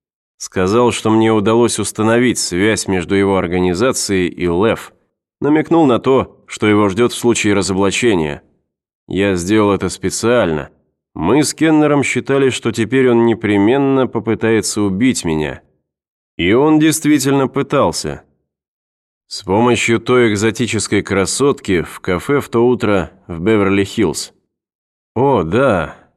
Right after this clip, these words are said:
вспомнил Эванс. «Но как вам удалось сымитировать автокатастрофу? Ведь это весьма опасно и...»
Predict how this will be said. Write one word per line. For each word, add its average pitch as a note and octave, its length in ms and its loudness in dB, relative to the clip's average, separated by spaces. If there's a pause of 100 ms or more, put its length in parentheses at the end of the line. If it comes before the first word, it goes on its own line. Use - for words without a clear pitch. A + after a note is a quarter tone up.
(200)
вспомнил G2+ 560 0
Эванс. E2+ 480 -4 (840)
«Но G2+ 300 0
как - 440 -4
вам A2 180 2
удалось A2+ 380 2
сымитировать C3+ 720 0
автокатастрофу? A2+ 1040 -2 (400)
Ведь F2 160 -6
это F2+ 140 -2
весьма F2 400 -2
опасно F2+ 640 -2
и...» F2 240 -2